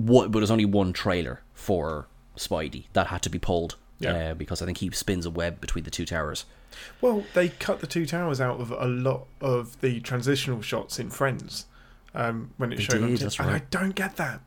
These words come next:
Speaker 2: That doesn't make any sense to me.
Speaker 1: I think it's that, um, it's trying not to, you know, ramp up the emotion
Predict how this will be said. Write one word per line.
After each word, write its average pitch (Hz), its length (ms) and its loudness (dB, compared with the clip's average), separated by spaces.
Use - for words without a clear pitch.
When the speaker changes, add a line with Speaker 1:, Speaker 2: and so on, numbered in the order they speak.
Speaker 2:
That 151 180 -6
doesn't 170 220 -4
make 151 180 -2
any 151 140 -2
sense 147 320 -2
to 123 80 -10
me. 101 160 -8
Speaker 1:
I 95 60 2
think 127 220 2
it's - 140 0
that, 90 300 -2
um, 90 600 0
it's - 220 -6
trying 98 520 4
not 85 180 -2
to, 82 400 0
you 110 80 -4
know, 98 120 -2
ramp 101 420 0
up 101 160 2
the 104 120 4
emotion 98 640 2